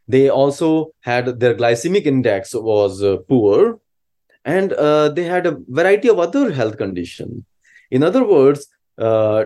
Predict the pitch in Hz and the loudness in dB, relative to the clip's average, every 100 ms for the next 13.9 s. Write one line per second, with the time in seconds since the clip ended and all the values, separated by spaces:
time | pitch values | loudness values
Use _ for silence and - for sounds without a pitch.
0 | - 143 160 180 185 180 123 123 123 120 | -2 -4 0 0 0 -2 -2 -2 0 -2
1 | 117 143 240 254 127 120 101 92 87 95 | -2 2 2 2 0 0 -2 -2 -2 -2
2 | 110 127 131 254 226 139 131 131 123 123 | -2 -2 0 0 0 0 0 -2 -2 0
3 | 135 - 170 226 - 127 120 120 113 107 | 0 0 0 0 0 -4 -2 -4 -4 -4
4 | 123 98 104 110 110 135 104 113 110 202 | -4 -2 -2 -2 0 -2 -2 -8 -6 -8
5 | 175 - - - _ _ _ _ - 110 | -10 -14 -20 -20 _ _ _ _ -4 -2
6 | 104 113 120 - 117 - 151 151 123 95 | 2 2 0 0 -4 0 -2 -2 -4 -10
7 | - 71 - _ _ _ _ _ _ _ | -12 -14 -16 _ _ _ _ _ _ _
8 | _ _ _ _ _ _ _ _ _ _ | _ _ _ _ _ _ _ _ _ _
9 | _ _ - 151 165 143 - _ _ _ | _ _ -8 -4 -4 -8 -16 _ _ _
10 | _ _ - 147 185 208 214 277 214 180 | _ _ -8 -2 2 2 2 2 2 0
11 | 180 208 196 110 82 55 - _ _ _ | 0 0 -2 -10 -12 -14 -20 _ _ _
12 | 131 143 170 185 185 147 156 220 196 - | -4 -2 2 2 2 0 -2 -2 -4 -2
13 | 240 196 147 131 104 92 87 - | 0 2 2 0 -2 -6 -12 -16